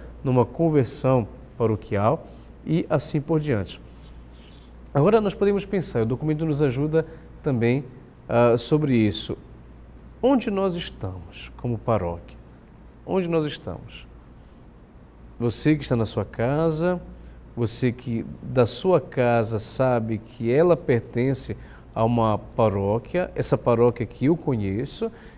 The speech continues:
que é a, a minha paróquia, na igreja onde eu vou à missa, hã?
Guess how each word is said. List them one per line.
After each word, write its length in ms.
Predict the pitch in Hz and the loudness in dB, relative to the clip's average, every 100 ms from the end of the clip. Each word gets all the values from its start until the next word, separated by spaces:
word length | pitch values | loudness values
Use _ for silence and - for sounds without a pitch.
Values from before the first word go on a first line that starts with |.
| - | -20
que 240 | - 113 104 | -16 -2 2
é 400 | 110 107 104 110 | 2 2 0 -2
a, 360 | 107 - 104 | -4 -4 -4
a 40 | 107 | -2
minha 200 | 107 101 | -2 -4
paróquia, 760 | 101 90 90 123 165 208 185 - - - | -4 -4 -2 -2 -2 -2 -4 -6 -18 -10
na 80 | 113 | -4
igreja 440 | 101 95 101 139 151 | -4 -2 -2 -2 -2
onde 100 | 117 | -4
eu 80 | |
vou 220 | 95 104 98 | -4 -4 -4
à 20 | |
missa, 540 | 95 113 110 - 95 - - - - - | -2 -4 -6 -6 -8 -8 -20 -20 -20 -12
hã? 280 | 98 123 | -6 -4